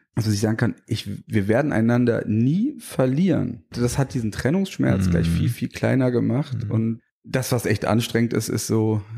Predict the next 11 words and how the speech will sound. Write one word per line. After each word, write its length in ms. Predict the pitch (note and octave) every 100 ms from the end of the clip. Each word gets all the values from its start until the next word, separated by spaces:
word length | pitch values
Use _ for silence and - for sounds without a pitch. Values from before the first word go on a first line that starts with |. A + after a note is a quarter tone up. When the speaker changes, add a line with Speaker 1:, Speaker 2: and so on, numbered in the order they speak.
| -
Speaker 1:
aber 240 | - G#2
das, 320 | G2+ G#2 - -
das 260 | - G#2 -
kennt, 460 | - A2 G#2+ A#2 G#2+
das 160 | -
kennen 320 | - G#2 -
Eltern, 460 | F#2 G2+ B2 B2 G2+
die 80 | F#2+
Kinder 400 | - A2+ B2 A#2
haben 240 | A2 A2
wahrscheinlich, 420 | G#2+ - G#2+ G#2+